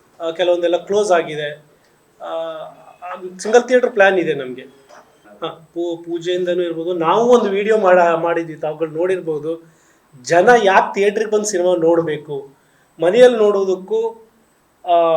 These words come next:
ಥಿಯೇಟ್ರಲ್ಲಿ ನೋಡೋದಕ್ಕೂ ಆ ಅನುಭವದ ವ್ಯತ್ಯಾಸಗಳು ಏನು ಅನ್ನೋ ಒಂದು ವಿಷಯದ ಬಗ್ಗೆ ನಾವು, ಕಿರಣ್ ರಾಜ್ ಅವರು ಆ ವಿಡಿಯೋದಲ್ಲಿ ಇದ್ದಾರೆ, ಅವರು,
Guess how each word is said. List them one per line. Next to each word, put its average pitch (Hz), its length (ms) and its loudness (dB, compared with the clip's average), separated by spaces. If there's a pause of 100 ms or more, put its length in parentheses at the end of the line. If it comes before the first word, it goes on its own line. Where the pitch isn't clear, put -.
(560)
ಥಿಯೇಟ್ರಲ್ಲಿ 269 420 4
ನೋಡೋದಕ್ಕೂ 196 400 2
ಆ 185 180 8
ಅನುಭವದ 220 320 6
ವ್ಯತ್ಯಾಸಗಳು 220 680 4
ಏನು 175 640 0 (640)
ಅನ್ನೋ 214 220 2
ಒಂದು 208 220 2
ವಿಷಯದ 233 320 0
ಬಗ್ಗೆ 214 300 0
ನಾವು, 185 200 0
ಕಿರಣ್ 196 280 0
ರಾಜ್ 220 260 6
ಅವರು 196 180 0
ಆ 185 100 2
ವಿಡಿಯೋದಲ್ಲಿ 175 540 -2
ಇದ್ದಾರೆ, 165 400 -2 (360)
ಅವರು, 160 600 -2